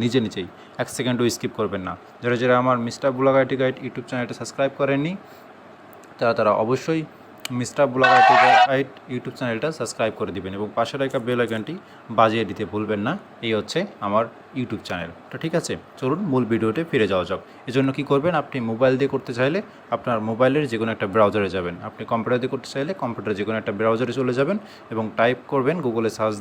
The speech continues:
দিয়ে এনটিআরসিএ, এটা লিখে সার্চ দিবেন। প্রথমে দেখবেন একটা ওয়েবসাইট চলে আসবে এনটিআরসিএর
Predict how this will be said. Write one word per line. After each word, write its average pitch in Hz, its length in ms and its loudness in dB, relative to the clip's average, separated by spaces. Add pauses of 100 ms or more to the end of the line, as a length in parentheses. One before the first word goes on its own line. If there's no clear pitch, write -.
দিয়ে 120 140 -4 (1000)
এনটিআরসিএ, 127 1120 0 (720)
এটা 123 160 0
লিখে 120 220 -4
সার্চ 127 280 4
দিবেন। 190 160 0 (320)
প্রথমে 127 380 -2
দেখবেন 120 260 -2
একটা 123 160 -2
ওয়েবসাইট 127 460 0
চলে 131 180 2
আসবে 131 180 -2 (240)
এনটিআরসিএর 120 520 0